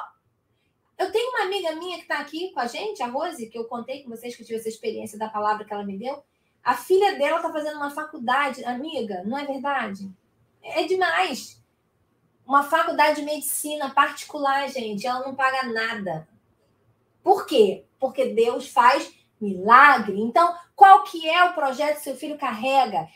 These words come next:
É ser médico? É ser dentista? É ser missionário? Ele falou pra você que ele vai pra nasa? Não duvide. Ele falou pra você que ele vai ser presidente do Brasil? Ele não, não duvida, não.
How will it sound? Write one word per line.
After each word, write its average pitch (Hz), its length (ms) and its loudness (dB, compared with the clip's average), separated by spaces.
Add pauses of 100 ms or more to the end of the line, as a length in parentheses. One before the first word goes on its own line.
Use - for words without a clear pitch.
É 285 80 0
ser 294 240 -2
médico? 254 640 -4 (120)
É 277 120 4
ser 311 160 -2
dentista? 269 520 -2
É 277 40 0
ser 330 140 -6
missionário? 262 560 -2
Ele 370 180 0
falou 330 220 0
pra 311 140 -6
você 294 240 -6
que 339 80 -10
ele 285 140 -2
vai 285 180 0
pra 262 200 -2
nasa? 254 460 0
Não 311 200 -6
duvide. 233 600 -10 (160)
Ele 403 140 4
falou 392 240 6
pra 359 120 -2
você 330 220 -6
que 349 80 -12
ele 339 100 -8
vai 277 120 -2
ser 320 220 -8
presidente 320 720 -4
do 320 100 -10
Brasil? 302 760 0
Ele 466 200 -4
não, 508 280 -6
não 427 180 0
duvida, 440 460 2
não. 466 340 -4